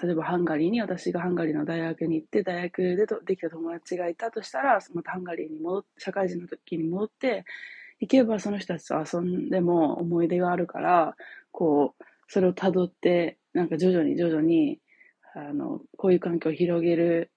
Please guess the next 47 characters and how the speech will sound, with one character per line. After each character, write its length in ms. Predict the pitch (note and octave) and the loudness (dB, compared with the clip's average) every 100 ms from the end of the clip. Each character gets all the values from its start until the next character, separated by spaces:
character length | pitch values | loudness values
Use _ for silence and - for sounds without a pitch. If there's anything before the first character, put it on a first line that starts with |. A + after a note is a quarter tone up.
| _ | _
こ 160 | G3 F#3+ | -6 -2
と 140 | F#3+ | -2
も 400 | A3+ G#3+ D3+ - | 0 2 2 0
可 180 | - F#3 | -6 -2
能 160 | F3+ F3 | 0 0
だ 80 | |
っ 60 | F3 | -2
た 100 | - | -4
の 100 | D3+ | -4
か 120 | - | -2
な 180 | G#3 B3 | 2 2
と 120 | G#3 | 2
は 40 | E3+ | 0
思 240 | F3 F#3+ | 0 0
う 260 | E3+ D#3 D3 | 0 0 0
ん 40 | |
で 120 | D#3 D3 | -4 -6
す 60 | |
け 120 | - | -6
ど、 320 | D#3+ G3+ D#3+ C#3+ | -2 0 0 0
や 80 | F#3 | -2
っ 40 | |
ぱ 140 | - - | 0 4
り 180 | G#3+ | 4
こ 260 | - E3 D#3 | 4 2 2
う、 40 | - - - - | -4 -20 -20 -6
初 260 | G3 G#3+ | -2 4
め 140 | C4 A3 | 4 4
て 180 | D#3+ | -2
行 100 | D3+ | -2
っ 20 | - | -2
て、 260 | E3 D#3 | 0 0
社 160 | D#3 F3+ | -4 -4
会 220 | G#3+ G#3+ | -2 0
人 180 | F#3+ D#3+ | -2 -2
で 100 | D3 | -4
行 100 | C#3+ | -4
っ 20 | |
て 180 | - E3+ | -2 0
っ 20 | |
て 60 | F3 | -2
言 80 | - | -10
っ 20 | - | -6
た 120 | D#3+ | 0
ら、 320 | D#3+ D#3+ E3 - - - _ _ _ _ | 2 2 0 -10 -20 -20 _ _ _ _
あ 80 | F3 D#3 | -12 -10
の、 240 | C#3+ D3 | -8 -8